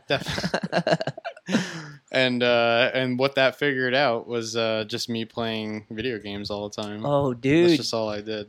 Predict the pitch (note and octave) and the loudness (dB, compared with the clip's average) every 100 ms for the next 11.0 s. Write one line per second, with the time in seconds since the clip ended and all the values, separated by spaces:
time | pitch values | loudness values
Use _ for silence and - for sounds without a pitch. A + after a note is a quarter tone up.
0 | A2 A#2 A#2+ D3 B2+ A2 - _ _ _ | -2 2 2 2 -2 -6 -8 _ _ _
1 | - G#2 G#2 G#2 G#2 C#3+ - F#3+ A3+ E3+ | -10 -4 -4 -4 -2 0 2 2 4 2
2 | C3 C3+ B2+ A#2 A2 G#2+ G#2+ G#2+ G#2 G#2 | 4 4 2 0 -2 -4 -2 -2 -4 -6
3 | - G#2+ G#2+ A#2 A2 G#2+ G#2 G#2+ G#2 G2+ | -6 -6 -2 0 0 -2 -4 -4 -4 -6
4 | - _ _ _ _ _ _ _ _ C3+ | -10 _ _ _ _ _ _ _ _ 2
5 | C#3+ D3 B2 A#2 A2 G#2+ A2 G#2+ - C#3+ | 4 0 0 0 -2 -4 -4 -6 -4 -2
6 | D3 C#3+ C3+ - _ D#3 F#3+ C#3 B2+ D3 | -2 -2 -6 -8 _ -2 0 0 2 0
7 | D3 A#2+ C3+ A#2+ B2 C3 D3+ D3 - B2 | 0 0 -2 -2 -2 -2 -2 -4 -4 -4
8 | A#2 B2 G#2+ G2+ - F#2+ F#2+ F2+ F#2 F#2+ | -4 -6 -6 -8 -12 -12 -12 -12 -14 -14
9 | F#2+ A2 A2 A2+ - C3+ B2 B2+ B2+ A2+ | -14 -14 -12 -12 -14 -12 0 2 2 0
10 | A#2 A#2 B2 A2 A#2+ A2 G#2+ G#2+ G2+ | -2 -2 -2 -4 -8 -8 -8 -8 -8